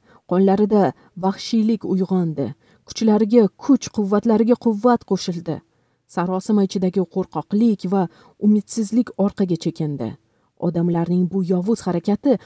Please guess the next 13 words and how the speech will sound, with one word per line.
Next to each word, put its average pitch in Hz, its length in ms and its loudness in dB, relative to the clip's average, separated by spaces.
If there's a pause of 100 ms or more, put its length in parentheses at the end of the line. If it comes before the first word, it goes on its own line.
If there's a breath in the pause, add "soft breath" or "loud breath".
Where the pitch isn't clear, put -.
(180 loud breath)
ularning 214 360 2 (100)
jonidan 220 540 2
o'tib - 220 -6
ketgan 175 400 -4
edi. 135 160 -6 (560)
Odamlarga 196 500 2
bo'lgan 196 360 2
nafrat 240 400 0 (360 soft breath)
qassos 220 440 0
tuyg'usini 196 560 0 (300)
alangalatib 175 680 0 (100)
yubordi. 143 440 -6 (480)
Ular 185 200 0